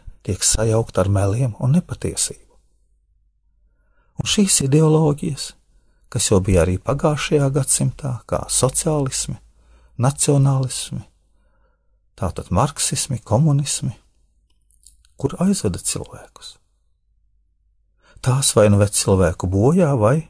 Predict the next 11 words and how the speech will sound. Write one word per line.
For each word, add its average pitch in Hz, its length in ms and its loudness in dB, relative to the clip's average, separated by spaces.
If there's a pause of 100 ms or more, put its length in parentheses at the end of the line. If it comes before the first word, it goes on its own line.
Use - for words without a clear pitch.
(640)
pazīst 156 480 0
tikai 147 320 -2
savu 139 240 2
subjektīvismu - 1120 -4 (640)
un 110 140 2
iet 180 240 0
pie 135 160 -2
kristiānisma, - 1300 -2 (380)
lai 113 100 -2
sameklētu 127 720 0
mieru 123 460 0